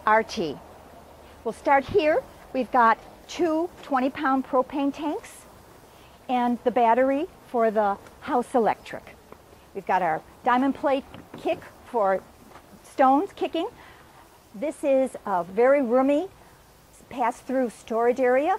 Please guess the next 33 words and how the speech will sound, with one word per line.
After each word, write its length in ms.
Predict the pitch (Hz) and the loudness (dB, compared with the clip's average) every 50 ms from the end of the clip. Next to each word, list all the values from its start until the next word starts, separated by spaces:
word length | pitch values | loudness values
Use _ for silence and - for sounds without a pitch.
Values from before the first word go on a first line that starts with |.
| - - | -4 -8
for 100 | - 196 | -8 -6
all 240 | - - 202 208 208 | -4 -2 0 0 0
your 200 | 202 185 165 156 | 0 -2 -4 -8
toys 680 | - - - 262 269 262 262 254 254 262 262 220 - | -10 -10 -6 -4 -2 0 2 2 2 2 0 -2 -2
or 100 | 196 208 | -4 -4
your 160 | 185 180 185 180 | -4 -4 -4 -2
lawn 300 | 190 214 233 247 247 247 | -2 0 0 0 0 -2
chairs, 320 | - - 262 240 233 220 | -2 0 0 0 0 0
whatever 300 | 220 196 185 190 220 233 | -2 -2 -2 -2 -2 -4
you 100 | 247 247 | -4 -8
carry 320 | - - 233 262 233 233 | -8 -8 -6 -4 -2 -2
with 320 | 233 202 202 180 - - - | -2 -2 -4 -6 -6 -10 -14
you. 100 | 151 175 - - - - - - - - - - - - _ - - _ - - - - - - - - - - - - - - - | -14 -14 -14 -20 -20 -20 -20 -20 -20 -20 -20 -20 -20 -20 _ -20 -20 _ -20 -20 -20 -20 -20 -20 -20 -20 -20 -20 -20 -20 -20 -20 -14
Notice 400 | - 240 240 254 254 247 302 330 - | -10 -4 -2 0 0 0 0 -2 -2
that 240 | - 262 240 233 - | -2 -2 -2 -2 -4
there's 200 | 226 220 202 226 | -6 -6 -6 -6
an 100 | 220 - - | -8 -4 0
awning 380 | - 262 277 277 294 294 294 | 2 2 2 2 0 0 0
on 180 | 285 285 269 262 | 2 2 2 2
this 200 | 277 285 285 - | 0 0 -2 -2
unit 280 | 294 294 294 302 403 - - - - - - - - - - - | -2 -2 -2 -2 -4 -6 -12 -20 -20 -20 -20 -20 -20 -20 -8 -4
from 260 | 233 220 208 190 180 | -4 -2 -2 -2 0
there 380 | 214 247 254 269 285 302 349 - - - - - | 2 4 4 4 4 4 2 0 -8 -16 -6 0
all 240 | 226 247 262 285 302 | 2 4 4 4 4
the 120 | 294 311 | 2 0
way 220 | 294 277 269 285 277 | 0 2 2 0 0
to 140 | 233 - 226 | -2 -6 -8
the 80 | 190 196 | -8 -2
very 360 | 190 220 240 247 285 277 254 | 0 0 2 2 2 0 0
end, 320 | 208 190 165 170 180 - - - - - - | -2 -2 -4 -8 -14 -18 -20 -20 -20 -14 -10
and 120 | 240 240 | -6 -6
it's 140 | 247 240 - | -6 -6 -6
electric. 540 | 247 220 214 233 226 - - - 208 175 | -6 -4 -2 -4 -4 -4 -8 -12 -12 -12